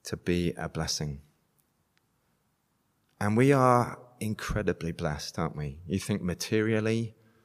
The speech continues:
globally, we are just fabulously wealthy, so blessed.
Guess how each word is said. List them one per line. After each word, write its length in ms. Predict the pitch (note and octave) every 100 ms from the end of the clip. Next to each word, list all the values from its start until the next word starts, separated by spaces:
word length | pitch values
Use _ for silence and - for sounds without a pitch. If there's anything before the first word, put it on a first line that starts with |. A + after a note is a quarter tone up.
| _ _ _ _ _
globally, 880 | - F2 G2+ A2+ A#2+ A#2 B2 B2+ B2 -
we 160 | G2+ F#2
are 400 | F2+ F2+ E2 - _ _ _ _ _
just 280 | - F#2+ -
fabulously 800 | - G#2 G2+ F2+ D#2 D2+ - E2
wealthy, 580 | D#2 F2 E2+ - C2+ C2 - _ -
so 440 | - - - G2
blessed. 600 | G2 - A1 - - -